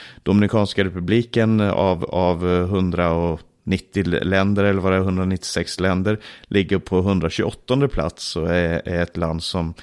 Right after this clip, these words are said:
räknas som väldigt korrumperat. Och det, eh, det är ju saker och ting som man säger, "Ja, men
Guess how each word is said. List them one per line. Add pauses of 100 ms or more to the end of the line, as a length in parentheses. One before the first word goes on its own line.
(180)
räknas
som
väldigt
korrumperat.
Och
det, (380)
eh, (560)
det
är
ju
saker
och
ting
som
man
säger,
"Ja,
men